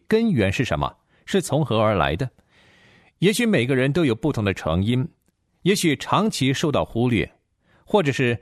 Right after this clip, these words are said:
这样的情况，或者是那样的原因。前面我们说过很多，但是根源，根本的问题到底是什么？其实最主要的原因是因为我们不信神的主权。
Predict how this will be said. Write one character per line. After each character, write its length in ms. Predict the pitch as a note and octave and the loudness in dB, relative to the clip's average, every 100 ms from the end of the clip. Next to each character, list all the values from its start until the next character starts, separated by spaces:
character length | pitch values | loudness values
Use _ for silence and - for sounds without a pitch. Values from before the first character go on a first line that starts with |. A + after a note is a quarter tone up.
| _ | _
这 140 | - F#3+ | 0 0
样 120 | A#2+ | 2
的 80 | F#2 | -2
情 220 | - F2 | -4 -2
况， 260 | - E2 - | 0 -2 -4
或 180 | _ F#3 | _ -2
者 120 | B2+ | 0
是 100 | A2 | -2
那 140 | B2+ F#3+ | 0 0
样 120 | B2+ | 0
的 80 | E2+ | 0
原 280 | D#2 D#2 G#2 | 0 0 0
因。 200 | C3+ - _ _ _ - - | 0 -2 _ _ _ -20 -8
前 180 | B2+ | -2
面 100 | C3 | 0
我 120 | B2+ G2 | 2 0
们 80 | |
说 180 | G#2+ B2+ | 0 0
过 140 | A#2+ G2+ | 0 0
很 220 | D#2+ C#2+ | -2 -2
多， 200 | G#2 A#2 - _ - _ - | -2 -2 -6 _ -20 _ -2
但 120 | G3 | -2
是 120 | D#3+ | -2
根 380 | D3+ - C4+ C4 | -4 -2 -2 0
源， 460 | E3 F2+ G2+ D#3 - _ _ _ | 2 2 2 0 -4 _ _ _
根 220 | - C4+ | -2 0
本 120 | G#3 A#2+ | 0 0
的 80 | |
问 200 | D#3+ G3+ | 2 0
题 240 | A#2+ F#2 A#2 | 0 -2 -2
到 220 | - E3 | 0 0
底 100 | A2 | 0
是 140 | - | -2
什 180 | A#2 C2 | -4 -4
么？ 100 | A#1 - _ _ _ _ _ _ _ _ | -4 -8 _ _ _ _ _ _ _ _
其 180 | - F3 | 0 2
实 360 | - G#2 A#2+ - _ _ _ _ | 2 0 0 -2 _ _ _ _
最 180 | - A#3 | 0 0
主 140 | C3 | 2
要 100 | A#2 | 2
的 80 | A2+ | 2
原 180 | F#2 F#2+ | 0 0
因 140 | A2 | 0
是 260 | A2+ B2 E2 _ _ | 0 -2 -2 _ _
因 140 | - D3 | -2 0
为 80 | C#3 | 2
我 200 | A2 F2+ | 2 0
们 180 | F#2+ G2+ _ | 0 -4 _
不 240 | - C#3 | -2 0
信 340 | F3 - C#3+ F#2 | 2 0 0 0
神 220 | - F#2+ | -2 0
的 80 | G#2+ | 0
主 180 | F2 B1+ | -2 -6
权。 400 | - B1+ C#2 | -4 -4 -2